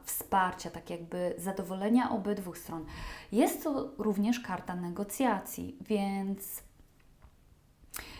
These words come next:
e, myślę, załatwienie dosyć łagodnie, bo to jest łagodność, to jest umiarkowanie, balans, równowaga. Będzie dosyć, e, trudne tutaj. E, s-, m, tak, takie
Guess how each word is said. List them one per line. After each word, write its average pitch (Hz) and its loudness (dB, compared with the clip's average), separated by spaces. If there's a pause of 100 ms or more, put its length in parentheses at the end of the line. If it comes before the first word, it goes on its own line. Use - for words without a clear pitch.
(540)
e, 196 0 (200)
myślę, 240 10
załatwienie 220 8
dosyć 214 0
łagodnie, 196 4
bo 180 -4
to 226 2
jest 254 4
łagodność, 202 0
to 190 -6
jest 196 -2
umiarkowanie, 175 -2
balans, 170 -2
równowaga. 196 2 (440)
Będzie 233 10
dosyć, 233 2
e, 190 -4 (160)
trudne 240 6
tutaj. 165 -4 (600)
E, 185 0
s-, - -4
m, - -2
tak, 269 2 (220)
takie 262 2